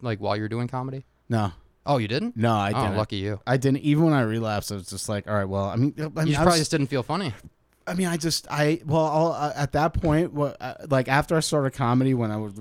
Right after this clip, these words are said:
Speaker 2: relapse, I was at the point where I just didn't s-, drink socially anymore. So if I wanted to drink, I wanted to be at home.
Speaker 1: Oh, yeah.
Speaker 2: You know, I ne-, I never wanted to go out. Like, there's been,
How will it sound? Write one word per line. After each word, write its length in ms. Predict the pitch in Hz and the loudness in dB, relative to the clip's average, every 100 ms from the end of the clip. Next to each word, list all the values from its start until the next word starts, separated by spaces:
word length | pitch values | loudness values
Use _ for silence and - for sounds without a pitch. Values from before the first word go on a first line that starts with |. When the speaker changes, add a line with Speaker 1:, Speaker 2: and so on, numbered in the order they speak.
| 107 | -12
Speaker 2:
relapse, 540 | 117 120 127 135 - _ _ _ _ _ _ _ _ - - - | -8 -6 -8 -8 -14 _ _ _ _ _ _ _ _ -14 -14 -2
I 60 | |
was 140 | 139 131 | 2 4
at 160 | 135 | 2
the 80 | 123 | 0
point 260 | - 127 120 | -2 0 0
where 100 | 110 | 0
I 60 | |
just 240 | 104 107 - | -2 -4 -2
didn't 140 | 113 107 | 0 0
s-, 160 | - - - | -4 -10 -4
drink 240 | 117 110 | -4 -2
socially 480 | - 104 104 113 110 | -4 -4 -4 -6 -4
anymore. 340 | 117 120 127 | -2 -2 -4
So 140 | 113 117 | -2 -4
if 100 | 123 | -2
I 40 | |
wanted 300 | 127 131 117 | 0 0 -2
to 80 | 107 | -8
drink, 240 | 120 117 | -8 -6
I 20 | 107 | -4
wanted 220 | 110 107 | -6 -8
to 60 | |
be 140 | 113 113 | -8 -4
at 180 | 104 98 | -2 -2
home. 260 | 104 95 95 | -4 -8 -6
Speaker 1:
Oh, 120 | 143 | -4
yeah. 160 | 135 - _ _ _ - | -6 -10 _ _ _ 0
Speaker 2:
You 140 | 120 | 2
know, 100 | 117 | 2
I 180 | 107 120 | 2 2
ne-, 180 | 127 - | 2 2
I 140 | 123 | 2
never 280 | 120 117 120 120 | 4 4 2 2
wanted 220 | 117 113 | 0 -2
to 100 | 117 | -4
go 160 | 110 | 0
out. 180 | 107 110 | 2 0
Like, 180 | 117 113 - _ | 0 -2 -6 _
there's 240 | 127 127 120 | 0 0 2
been, 540 | 139 127 123 123 | 2 2 0 -4